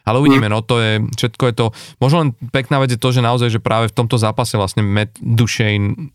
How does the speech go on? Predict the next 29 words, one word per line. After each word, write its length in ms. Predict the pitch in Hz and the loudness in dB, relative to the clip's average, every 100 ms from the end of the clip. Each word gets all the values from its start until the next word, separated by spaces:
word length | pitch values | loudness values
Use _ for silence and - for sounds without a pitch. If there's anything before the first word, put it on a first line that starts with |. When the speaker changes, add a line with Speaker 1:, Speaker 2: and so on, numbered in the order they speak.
| - | -2
Speaker 1:
hral 300 | 110 104 113 | 0 2 0
ten 80 | 110 | 0
svoj, 240 | - 95 95 | 0 0 -2
e, 60 | - 107 104 101 104 _ _ | -2 -2 -2 -2 -6 _ _
tisíci 400 | - 110 107 113 | -4 -2 -2 -2
zápas. 480 | 98 92 - 107 - _ _ _ _ _ _ _ _ _ _ _ _ _ _ _ _ | -2 -2 -4 -6 -8 _ _ _ _ _ _ _ _ _ _ _ _ _ _ _ _
A 400 | 95 95 95 95 | -2 0 0 0
je 140 | 101 - | 0 -2
to 80 | |
tiež 320 | 101 101 104 92 | -2 0 0 -2
ako 320 | 98 101 - | -4 -4 -4
podľa 200 | 98 95 | -2 0
mňa 80 | 95 | 0
veľmi 200 | 95 95 | 0 0
pekná 320 | 98 - 95 92 | -2 -2 -2 -2
vec 160 | 90 | -2
pre, 240 | 95 92 90 | -2 -2 -2
pre 240 | 95 90 _ _ | -2 -4 _ _
tohto 240 | 101 - 104 95 | -6 -2 -2 -2
útočníka, 480 | 101 - 98 95 | -4 -2 -4 -2
ktorý, 480 | 95 - 98 160 - _ - _ _ _ | -4 -2 -2 -2 -4 _ -20 _ _ _
ktorý 460 | - 104 95 95 90 92 92 92 92 | -6 -2 0 0 0 0 0 -2 -2
si 60 | 98 | -2
myslím, 160 | 95 | -2
že, 240 | 92 95 95 | -2 -2 -2
mm, 720 | 135 113 104 90 - - 117 | -2 -2 -2 -4 -10 -6 -2
urobil 320 | 104 101 104 | 0 0 0
veľmi 80 | 104 | 0
dobre, 480 | 98 98 101 113 | 0 0 0 -2